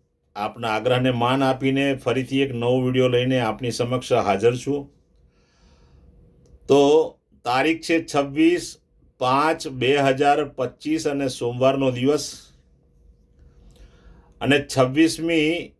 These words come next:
તારીખ અને સોમવારના દિવસે શું ઉપાય કરવો જોઈએ,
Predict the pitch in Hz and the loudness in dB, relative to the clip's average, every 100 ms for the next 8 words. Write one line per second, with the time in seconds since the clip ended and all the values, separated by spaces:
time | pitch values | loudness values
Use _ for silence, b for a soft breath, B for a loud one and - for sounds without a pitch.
0 | _ _ _ _ _ _ _ _ _ _ | _ _ _ _ _ _ _ _ _ _
1 | _ - 120 143 151 139 131 131 156 - | _ 0 2 2 2 2 2 2 0 -8
2 | - 123 120 127 143 139 131 127 131 123 | -8 -4 -4 0 0 2 0 0 -2 -2
3 | 135 - 151 131 131 120 110 113 113 143 | -4 -4 -4 -2 0 0 -2 -2 0 2
4 | 127 90 87 | 0 -2 -6